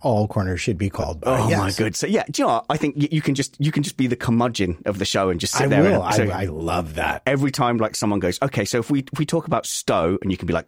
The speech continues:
Speaker 2: "Turn eleven." "Okay, okay, okay." <laughs> Sandoval, "Turn one." You can just grumpily say the, the turn number every single time. Um, but, uh, Chris and Chris will do that.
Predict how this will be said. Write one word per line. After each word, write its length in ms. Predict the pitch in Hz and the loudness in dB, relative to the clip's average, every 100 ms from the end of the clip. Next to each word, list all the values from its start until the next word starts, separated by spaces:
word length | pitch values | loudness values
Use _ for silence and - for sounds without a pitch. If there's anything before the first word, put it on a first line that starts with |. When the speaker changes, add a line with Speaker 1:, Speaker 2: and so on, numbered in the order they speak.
| - | -6
Speaker 2:
"Turn 280 | - 104 90 | -4 0 0
eleven." 420 | 78 73 82 - _ - | 0 -2 -4 -6 _ -6
"Okay, 180 | 185 196 | -2 -2
okay, 260 | 175 - 160 | -2 -4 -6
okay." 240 | 143 135 - - - | -4 -8 -10 -6 -2
<laughs> 360 | 123 - - | -2 -2 -6
Sandoval, 560 | - - 113 104 90 - - | -6 -2 0 0 -2 -4 -4
"Turn 300 | 196 180 135 | 0 0 2
one." 320 | 110 98 87 _ | 0 -2 -6 _
You 80 | - | -4
can 100 | 110 | -2
just 160 | 101 101 | -2 -2
grumpily 520 | 110 117 110 113 101 | 0 0 0 0 -2
say 200 | - 101 | 0 0
the, 240 | 95 92 - | 0 0 -2
the 100 | 101 | -8
turn 320 | - 101 95 | -4 0 2
number 360 | 98 95 85 82 _ _ | 2 2 0 -4 _ _
every 200 | 95 92 | -4 -2
single 280 | - 90 82 | -2 -2 -2
time. 180 | 104 85 - - - | -2 -4 -8 -20 -4
Um, 300 | 120 120 120 | 0 0 0
but, 240 | 117 131 - 131 | 0 -2 -2 -6
uh, 200 | 135 117 113 - - | 0 0 0 -6 -2
Chris 280 | 170 - | -2 0
and 200 | 135 120 - | -2 -2 -2
Chris 260 | 120 - | -4 -2
will 80 | 107 | -2
do 180 | 104 101 | 0 0
that. 200 | 92 85 | 0 -2